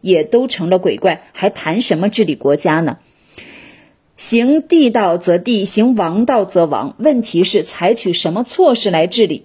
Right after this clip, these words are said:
而不是人民是否可以教化。唐太宗基本听从了魏征的意见，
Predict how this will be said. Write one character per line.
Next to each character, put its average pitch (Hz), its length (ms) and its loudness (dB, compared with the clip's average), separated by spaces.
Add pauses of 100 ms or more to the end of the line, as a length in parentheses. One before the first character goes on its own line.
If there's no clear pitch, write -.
而 185 200 0
不 202 120 0
是 220 160 -2
人 180 180 0
民 226 220 0
是 262 240 -2
否 123 160 -2
可 - 180 -4
以 190 120 -2
教 240 340 -2
化。 - 240 -10 (580)
唐 254 220 -2
太 311 160 2
宗 302 240 2
基 330 160 2
本 180 180 -2
听 240 300 0
从 175 180 -2
了 175 80 0
魏 214 220 2
征 233 180 0
的 233 80 2
意 202 220 0
见， 160 240 0